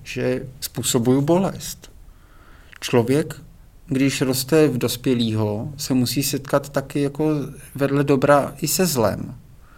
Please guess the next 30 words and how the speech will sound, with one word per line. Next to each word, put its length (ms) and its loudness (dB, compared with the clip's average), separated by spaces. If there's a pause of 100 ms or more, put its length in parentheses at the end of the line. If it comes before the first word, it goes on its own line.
(440)
My 60 -6
si 120 -6
prostě 260 -2
potřebujeme 540 2
vyzkoušet, 760 -2 (120)
co 120 -6
to 140 -2
znamená 320 2
být 200 0
svině. 520 -4 (1080)
To 100 -6
nejde 320 2
být 300 2
celou 220 0
dobu 180 0
jenom 200 2
dobrá, 480 2
když 240 -8
je 60 -4
ti 120 -6
deset. 520 -10 (880)
Ty 100 -10
potřebuješ 580 -4
udělat 300 0
nějakou 400 0
jako 240 -4
hajzlovinu, 760 -2 (300)
aby 200 -2
si 200 -4
zjistila, 760 0